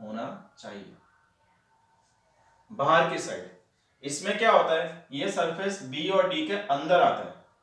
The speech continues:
इसमें ऐसा नहीं है। ए और सी के बाहर को आपको उसको रखना है, यानी ए और सी अंदर आएंगे, इसमें बी और डी बाहर रहते हैं ऑब्जेक्ट से। ऐसा रखने के बाद आपको फिर इसमें फिर से स्लाइडिंग को,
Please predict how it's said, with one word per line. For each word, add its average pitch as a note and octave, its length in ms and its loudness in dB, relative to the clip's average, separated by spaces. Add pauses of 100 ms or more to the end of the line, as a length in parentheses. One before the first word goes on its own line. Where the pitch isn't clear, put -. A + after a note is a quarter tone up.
(540)
इसमें G3 320 -4
ऐसा G3 280 2
नहीं D3 180 0
है। - 200 -6
ए E3 140 0
और G3+ 160 4
सी F3+ 280 -4
के G#3 140 -2
बाहर D3 380 6
को - 60 4
आपको E3+ 340 2
उसको D#3 300 -6 (360)
रखना C3+ 320 -4
है, A2 180 -8
यानी D3 160 -4 (160)
ए E3 120 -4
और F#3+ 140 2
सी G3 200 -4
अंदर F#3 300 0
आएंगे, C#3 340 0 (400)
इसमें F3 340 -4
बी E3 160 -2
और F#3 160 8
डी G3 160 2
बाहर D#3+ 300 6
रहते C#3+ 240 0
हैं - 140 -12
ऑब्जेक्ट A#2+ 400 -2
से। - 180 -18 (1040)
ऐसा D3 240 0
रखने F3+ 380 0
के E3+ 100 -4
बाद - 320 -2 (340)
आपको G3+ 380 0
फिर G3 140 -4
इसमें E3 400 -6
फिर D#3 160 -2
से G3+ 180 -2 (340)
स्लाइडिंग D#3+ 500 2
को, G3+ 140 0